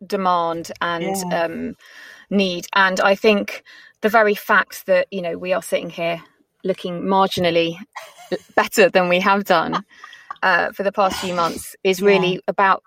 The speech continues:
Speaker 1: really, like you said, it, it's really about where we're all at right now.
Speaker 2: It is.
Speaker 1: Which is at this kind of knee, knee trembling phase of,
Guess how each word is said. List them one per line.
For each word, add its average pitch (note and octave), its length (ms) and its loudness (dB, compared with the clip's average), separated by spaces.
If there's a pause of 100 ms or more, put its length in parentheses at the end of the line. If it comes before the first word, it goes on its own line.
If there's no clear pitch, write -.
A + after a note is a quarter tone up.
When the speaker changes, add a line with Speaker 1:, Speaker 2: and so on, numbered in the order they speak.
Speaker 1:
really, G#3 540 2
like G3 220 2
you G3+ 60 -6
said, B3+ 300 0
it, F3 260 -2
it's F#3+ 260 -6
really G3 300 -2
about F3+ 280 0
where F#3 200 2
we're F3+ 260 -2
all G#3+ 60 2
at A#3+ 140 -2
right E3 200 -6
now. D#3 300 -6 (120)
Speaker 2:
It F3 140 -8
is. E3+ 260 -8
Speaker 1:
Which - 300 2
is G3 440 0 (920)
at G#3 140 0
this G#3 240 0
kind G#3+ 320 -2
of F#3+ 140 -4
knee, G3+ 300 0 (220)
knee G3+ 280 -4
trembling G3 540 -2 (680)
phase - 640 -10 (180)
of, F#3 600 4